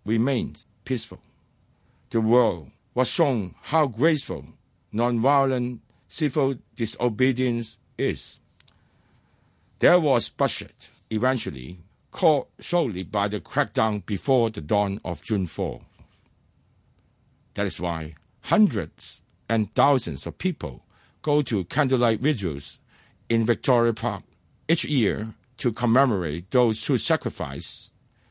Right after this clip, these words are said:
their lives for the cause of democracy. Friends, I tell you now, this fight for democracy is a long war,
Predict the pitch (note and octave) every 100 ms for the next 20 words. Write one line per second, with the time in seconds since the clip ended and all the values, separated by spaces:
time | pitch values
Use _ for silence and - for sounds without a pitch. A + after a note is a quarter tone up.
0 | _ G#2+ A2+ G#2+ A#2 G#2+ A2 - _ _
1 | _ _ - A#2+ A2+ G#2+ - C#3+ D#2+ -
2 | - _ _ _ _ _ _ _ G#2 -
3 | G2+ G#2 - D2+ - - - _ _ _
4 | _ _ _ _ _ _ _ _ _ _
5 | _ _ - A2 C#2+ C2+ - - _ _
6 | _ A2 A2 B2 G#2+ F#2 C#2+ B1 - _
7 | _ _ _ _ - F3+ - F#3 G#3+ -
8 | B2 G2+ G2+ B2 - E2+ - C#2+ F#2+ _
9 | _ _ - - F#2 G#2 G#2 E2 D#2 C2+